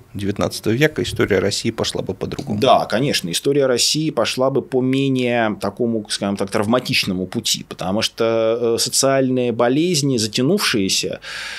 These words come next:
Speaker 2: они вызывают гораздо более серьезные осложнения, и приходится, э, гораздо больше работы проделывать и гораздо больше страданий в этом процессе испытывать,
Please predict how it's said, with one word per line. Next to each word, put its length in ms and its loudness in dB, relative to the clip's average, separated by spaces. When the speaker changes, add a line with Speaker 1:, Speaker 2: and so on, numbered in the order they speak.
Speaker 2:
они 260 2
вызывают 720 2
гораздо 560 2
более 500 2
серьезные 680 2
осложнения, 960 0
и 100 -2
приходится, 1040 2
э, 220 0
гораздо 480 2
больше 460 0
работы 400 2
проделывать 680 0
и 20 -2
гораздо 440 2
больше 320 0
страданий 640 2
в 60 -2
этом 200 -2
процессе 580 2
испытывать, 600 0